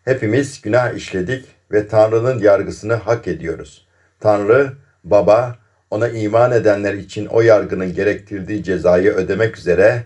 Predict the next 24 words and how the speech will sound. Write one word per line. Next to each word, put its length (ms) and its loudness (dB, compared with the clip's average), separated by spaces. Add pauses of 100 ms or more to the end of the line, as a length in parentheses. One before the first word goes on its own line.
(320)
biricik 420 -6
oğlunu 440 2
gönderdi. 640 -4 (480)
Günahsız 560 -2
bir 120 2
yaşam 440 0
sürmüş 420 -8
olan 300 2
yaratıcı 720 -2 (340)
ve 140 -4
Tanrı'nın 640 2
ebedi 460 0
oğlu 320 0
İsa, 640 -2 (260)
kutsal 420 -2
kitaba 320 0
göre 480 2 (300)
günahlarımız 680 0
için 280 -10
ölecek 540 -2
kadar 400 0
bizi 200 -8
sevmiş 480 -4
olup 360 2